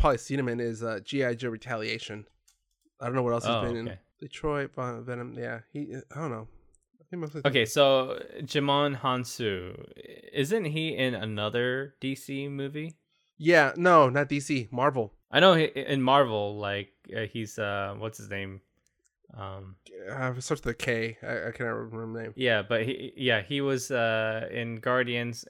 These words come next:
Speaker 2: and also, uh,
Speaker 1: Captain Marvel.
Speaker 2: Captain Marvel playing the same character.
Speaker 1: I don't think he's been in any of the D C things. Uh, let me check. Oh, Aquaman.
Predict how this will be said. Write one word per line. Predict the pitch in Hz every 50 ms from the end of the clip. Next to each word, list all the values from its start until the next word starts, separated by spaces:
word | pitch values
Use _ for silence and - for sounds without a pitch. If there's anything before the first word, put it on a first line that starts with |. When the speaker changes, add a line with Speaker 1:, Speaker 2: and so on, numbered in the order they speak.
| -
Speaker 2:
and | - 110 107 104
also, | 104 110 113 110 - - 113 110 107 107 107 104 101 101 - _ _ _ _ _ _ _ _ _ _ -
uh, | 104 101 98 95 95
Speaker 1:
Captain | 127 123 - 113
Marvel. | 110 131 135 123 123 113 - - _ _ _ _ 202 165 _
Speaker 2:
Captain | - 139 113 - 117 110
Marvel | 113 120 127 127 113 113 107
playing | - - 117 113 107
the | 104 95
same | - - 107 101 95
character. | - 110 107 107 104 - - - - 113 117 _ _ _ _ _ _ _ _ _ _ _ _ -
Speaker 1:
I | - 143
don't | 196 214
think | - 240
he's | - 180
been | 185 180 180
in | 175
any | 175
of | 170
the | 160
D | 143 - - 143 147 147 143
C | - - - - 143 156 160 151
things. | _ - - 113 113 113 113 117 117 113 - - - - -
Uh, | - 123 123 123 123 123 123 123 123
let | 123 123 123 123 120 120 123 123 127 -
me | - 135 127 127 123 _
check. | - - - - - - - 127 120 117 117 - -
Oh, | 156 165
Aquaman. | 110 170 208 - 180 147 113 101